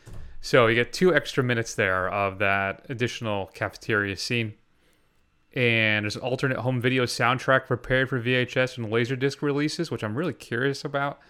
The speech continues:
And you can watch the additional scenes separately from the film if you so choose, and more. So if you're a Sixteen Candles fan, that sounds like the release to get. The big f-, thing for me this week, though, I, Matt, I think it is relatively,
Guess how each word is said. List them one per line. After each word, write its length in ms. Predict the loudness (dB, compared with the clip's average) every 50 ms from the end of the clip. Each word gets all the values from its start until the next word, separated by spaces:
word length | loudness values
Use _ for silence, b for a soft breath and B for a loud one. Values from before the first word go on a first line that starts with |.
| b b b b b b b b b b b b
And 540 | -4 0 0 2 2 0 0 -2 -2 -2
you 60 | -4 -2
can 120 | -2 0
watch 280 | 2 2 2 2 0 -2
the 40 |
additional 440 | -4 -2 -2 -2 -2 -4 -6 -6 -6
scenes 500 | -6 -6 -4 -2 -2 0 0 -2 -2 -4
separately 460 | -4 -2 -2 -2 -2 -4 -4 -4 -6
from 260 | -4 -2 -2 -2 -2 -2
the 60 | -6
film 400 | -4 -2 -2 0 0 0 -2 -4
if 120 | -6 -6
you 80 | -8 -8
so 300 | -8 -6 -6 -6 -6 -6
choose, 720 | -6 -6 -4 -2 0 0 0 0 -2 -4 -6 -6 -8 -10 -6
and 460 | -4 -2 -2 -2 -2 -2 -4 -6 -6
more. 400 | -2 2 4 4 4 2 0 b b b b b b b b
So 140 | b -4 -4
if 100 | -2 0
you're 100 | 0 0
a 40 | 0
Sixteen 380 | 0 -2 -4 -4 -4 -4 -6 -4
Candles 360 | -2 0 0 0 0 0 -2
fan, 260 | -2 -2 0 0 0 -2
that 80 | -4
sounds 260 | -6 -4 -4 -4 -2 -4
like 140 | -4 -4
the 80 | -4 -2
release 320 | -2 0 0 -2 -2 -4 -6
to 80 | -2
get. 320 | 2 4 4 4 2 -2 -14 _ _ -20 -20 -20 -20 _ -20 -20 -20 -20 -20 -20 -20 -20 -20 -20 -20 -20 _ _ -20 -20 _ _ _ -20 -20 -20 _ _ -20 -20 -6 -2
The 80 | 0 2
big 220 | 6 6 4 4
f-, 180 | 2 -4 -10 -16 -20 -20
thing 300 | -12 -2 0 2 2 2
for 140 | 0 0 0
me 140 | 2 2 2
this 260 | 2 0 -2 -4 -6
week, 120 | -6 -2
though, 120 | 0 2 2
I, 160 | 2 0 -2 -4
Matt, 240 | -4 -2 0 0 0
I 40 | -2
think 280 | -4 -4 -6 -6 -4 -4
it 120 | -4 -4
is 800 | -2 -2 -2 -2 -2 -2 -4 -6 -8 -10 -10 -12 -12 -12 -14 -14 -14
relatively, 840 | -14 -14 -12 -8 -6 -2 0 2 4 4 2 2 0 -4 -4 -6 -10